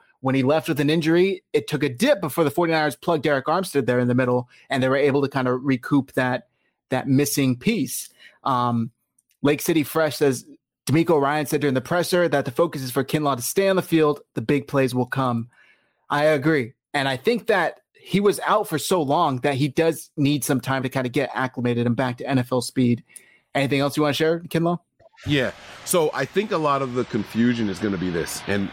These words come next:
Speaker 2: you guys can say I'm, I'm wrong, I'm biased, whatever. I'm absolutely okay with that, right? What sticks in the forty-niners fan base's mind is that the Niners traded a defensive tackle for a first round pick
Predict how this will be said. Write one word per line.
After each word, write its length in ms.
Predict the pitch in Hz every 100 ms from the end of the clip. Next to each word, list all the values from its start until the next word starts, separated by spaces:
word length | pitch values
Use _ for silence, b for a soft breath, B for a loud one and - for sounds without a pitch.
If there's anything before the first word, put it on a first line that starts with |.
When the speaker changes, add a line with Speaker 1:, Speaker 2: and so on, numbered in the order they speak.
| 98
Speaker 2:
you 100 | 104
guys 260 | 117 117
can 120 | 113
say 140 | 104 101
I'm, 180 | 85 78 76
I'm 180 | 80
wrong, 280 | 113 123 117
I'm 100 | 82
biased, 440 | 113 110 110 104 92
whatever. 360 | 117 113 104 - - - -
I'm 140 | 107
absolutely 380 | 120 - 113 110
okay 180 | 98 92
with 140 | 80
that, 160 | - -
right? 200 | 92 - - - - - - - - - - - - -
What 140 | 120 131
sticks 360 | - 196 196
in 100 | 185
the 60 | 175
forty-niners 640 | - 135 127 117 113 107 -
fan 260 | 110 110
base's 380 | 98 95 - 85
mind 460 | 101 110 87 82 78 - - - - -
is 180 | 95 80
that 260 | 104 92 - - - _ -
the 80 | 85
Niners 420 | 101 117 147 139
traded 360 | - 139 123 113
a 60 |
defensive 500 | 90 113 107 113 101
tackle 460 | - 90 - 80 80 _ _ _ _ _ _ _ _ _ _ _ _ _ _ _ _ _ _ -
for 200 | 135 147
a 20 |
first 280 | 139 139 127
round 220 | 127 117
pick 200 | 113 101